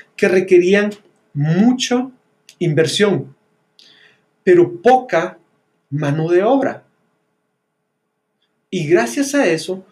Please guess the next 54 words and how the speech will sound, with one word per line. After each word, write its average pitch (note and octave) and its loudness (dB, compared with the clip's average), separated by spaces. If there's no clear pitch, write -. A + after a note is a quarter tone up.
fue G3 -6
que C4 -6
los G#3 0
números A3 0
del F3+ 0
país F3 -6
en E3 -6
el D3 -6
dos C#3 -6
mil F#3 -6
nueve F#3+ -4
y C#3 -4
dos C3+ -6
mil E3+ -2
diez F3+ 0
salieron F3+ 2
positivos - -6
y F3 -6
no G3+ -4
se G#3+ -6
vieron G3+ -6
tan F3 -6
impactados E3 -4
como F#3+ 0
en D3 -4
otras C#3+ -4
regiones C3+ -6
o D3 -14
países C3+ -10
del B2 -6
mundo. A#2+ -8
Pero D3 -4
eso F#3+ -2
es G#3 -4
completamente F#3 2
diferente F3 0
a D3+ 0
venir C#3+ 0
y F3+ 6
decir E3+ 2
que C#3+ -4
toda G#3 -2
la G#3 -4
gente F3 -2
estuvo C#3+ -6
bien C#3 -2
durante C#3 -6
el B2 -10
dos C3 -6
mil C3 -6
nueve C3+ -2
en C#3 -6
mi B2 -10
país. - -12